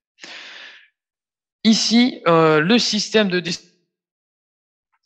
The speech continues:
le système de distribution, pardon, du réseau, euh, distribution intergroupe, on va être sur un réseau de chaud.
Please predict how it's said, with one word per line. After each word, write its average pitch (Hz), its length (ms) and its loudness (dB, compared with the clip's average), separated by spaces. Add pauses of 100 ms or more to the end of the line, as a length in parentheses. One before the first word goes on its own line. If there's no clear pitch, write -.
(440)
le 170 140 -4
système 185 380 -4
de 170 80 -4
distribution, 156 520 -6
pardon, 151 420 0
du 123 280 -8
réseau, 135 640 -2
euh, 101 240 -2 (880)
distribution - 560 -10
intergroupe, 95 600 -12
on 113 60 -6
va 104 180 0
être 113 100 -8
sur 101 340 -6 (560)
un 120 180 0
réseau 120 540 -4 (100)
de 95 120 -14
chaud. - 280 -6